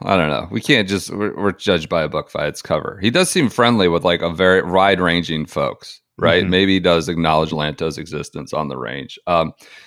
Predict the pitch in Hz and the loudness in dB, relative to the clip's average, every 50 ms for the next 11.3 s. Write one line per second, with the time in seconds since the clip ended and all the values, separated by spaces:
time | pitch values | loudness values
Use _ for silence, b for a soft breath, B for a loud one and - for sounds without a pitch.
0 | B B - 107 - - - 120 120 123 135 135 110 107 107 110 117 120 135 135 | B B -4 -4 -2 -2 0 2 4 6 6 4 4 4 4 4 4 4 4 4
1 | 120 120 123 123 143 156 147 143 107 107 110 104 92 95 92 98 113 127 135 120 | 4 4 4 6 4 4 2 0 0 2 2 4 4 4 4 6 6 4 2 4
2 | 113 95 87 82 - _ b b b b b b _ _ _ _ - 98 95 92 | 4 2 2 2 -2 _ b b b b b b _ _ _ _ -2 0 0 0
3 | 82 80 87 - _ 95 104 107 117 117 110 110 - - _ - _ _ - 95 | -2 -6 -12 -14 _ 0 2 4 6 6 4 4 2 -2 _ -20 _ _ -2 2
4 | 101 92 90 82 80 82 - - 107 104 101 95 95 98 101 - - 143 139 - | 4 4 4 4 2 0 2 2 2 4 4 4 4 2 2 2 0 0 0 0
5 | - - 120 101 95 82 82 - - _ B B B B B B B B B B | 0 2 4 4 4 0 -2 -14 -20 _ B B B B B B B B B B
6 | - 101 90 - - 123 107 107 123 143 151 156 147 - 101 98 90 85 90 95 | -2 -2 -2 0 2 4 4 6 6 6 6 4 4 4 2 2 2 0 -2 -2
7 | - 98 92 85 - - - 107 92 - 107 95 104 110 110 - - 139 113 107 | -2 -2 -2 -2 -6 -2 -2 -2 0 2 2 4 6 4 4 4 2 2 4 4
8 | 113 104 98 92 - - - 110 117 143 147 - - - 95 95 101 104 113 123 | 4 2 2 0 0 0 2 4 4 4 4 2 0 -2 0 2 4 4 6 4
9 | 131 123 - 131 131 131 127 - 110 107 98 95 92 95 104 123 151 156 147 - | 4 4 4 2 2 2 2 0 0 2 4 4 6 6 4 4 2 0 0 0
10 | 120 110 117 120 120 131 117 185 349 - - - 113 131 131 95 76 - 107 107 | 0 2 2 0 0 2 2 2 2 2 2 2 4 4 4 2 0 0 2 4
11 | 104 95 87 85 80 | 4 4 2 2 -2